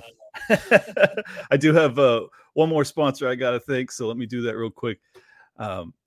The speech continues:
today, I wanna tell you guys about an opportunity to jump headfirst in the liberty movement and make a real impact. Young Amer-, Young Americans for Liberty is currently recruiting campaign field staff to help elect pro-liberty candidates across the country.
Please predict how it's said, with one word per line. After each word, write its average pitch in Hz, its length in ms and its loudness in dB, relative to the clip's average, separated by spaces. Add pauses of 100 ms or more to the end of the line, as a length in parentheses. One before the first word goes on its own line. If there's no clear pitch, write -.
(300)
today, 165 220 2
I 165 40 4
wanna 165 160 0
tell 160 140 0
you 147 100 0
guys 139 160 0
about 123 160 0
an 120 80 0
opportunity 113 400 -4
to 107 60 -6
jump 110 240 -8 (120)
headfirst 143 560 -6
in 113 60 -10
the 104 60 -10
liberty 123 260 -6
movement 123 380 -6
and 101 80 -10
make 104 180 -8
a 98 80 -8
real 104 340 -4
impact. 135 460 -4
Young 120 160 -4
Amer-, 123 300 -4
Young 147 220 0
Americans 135 520 -2
for - 140 -14
Liberty 180 400 -2
is - 180 -10
currently 151 360 -2
recruiting 120 420 -6
campaign 151 580 -6
field 147 320 -6
staff 135 400 -2 (280)
to 113 100 -6
help 131 340 0
elect 110 380 -2 (220)
pro-liberty 117 500 -2
candidates 98 420 -6
across - 300 -8
the - 60 -20
country. - 360 -2